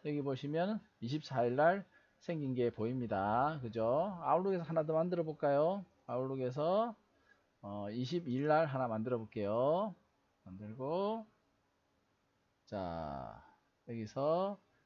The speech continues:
제목 다시 아웃룩에서 생성한 일정 이렇게 해서 저장 후 닫기 눌러줍니다. 그럼 여기 생긴 거 보이죠? 그럼 네이버에도 생겨야 됩니다. 네이버에 가볼까요?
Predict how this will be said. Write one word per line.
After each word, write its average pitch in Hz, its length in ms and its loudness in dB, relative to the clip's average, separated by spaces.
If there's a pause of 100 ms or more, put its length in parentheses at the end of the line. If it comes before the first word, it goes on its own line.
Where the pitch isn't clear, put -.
제목 160 540 0 (840)
다시 165 640 -2
아웃룩에서 127 1400 -2
생성한 120 1300 -8
일정 92 720 -6
이렇게 95 300 -10
해서 143 420 -6 (1080)
저장 127 300 -4
후 127 60 -4
닫기 107 680 -4
눌러줍니다. 113 1120 -2 (220)
그럼 139 140 -4
여기 143 100 -2
생긴 190 300 -2
거 135 60 -2
보이죠? 156 580 4 (560)
그럼 143 200 -4
네이버에도 180 680 4
생겨야 165 340 4
됩니다. 101 460 0
네이버에 139 340 0
가볼까요? 143 600 2